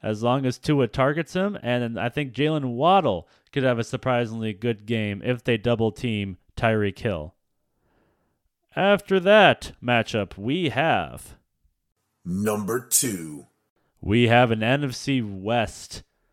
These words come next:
Speaker 1: battle between the San Francisco forty-niners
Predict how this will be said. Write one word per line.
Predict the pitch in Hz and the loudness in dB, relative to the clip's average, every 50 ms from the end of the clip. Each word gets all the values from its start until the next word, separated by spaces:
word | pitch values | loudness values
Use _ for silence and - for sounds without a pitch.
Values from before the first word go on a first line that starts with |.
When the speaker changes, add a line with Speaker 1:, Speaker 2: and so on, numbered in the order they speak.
| _ _ _ _ _ _ _ _ | _ _ _ _ _ _ _ _
Speaker 1:
battle | 104 113 113 110 101 95 87 - - - _ _ _ | 0 2 2 2 2 0 -4 -8 -14 -18 _ _ _
between | 110 113 113 107 - - 123 131 123 113 110 104 98 92 - - | -2 -2 -2 -2 -2 -2 0 2 2 2 2 0 -2 -4 -6 -4
the | - 101 | -4 -4
San | 95 - - 151 180 185 165 | -2 2 2 4 4 4 2
Francisco | 165 156 - - 165 147 - - 151 131 | 0 -2 0 0 0 0 2 2 2 2
forty-niners | 110 - - 147 147 139 139 131 131 143 160 170 185 196 202 214 208 - - | 2 0 -2 0 0 2 2 2 2 2 2 2 0 -2 -4 -4 -6 -8 -10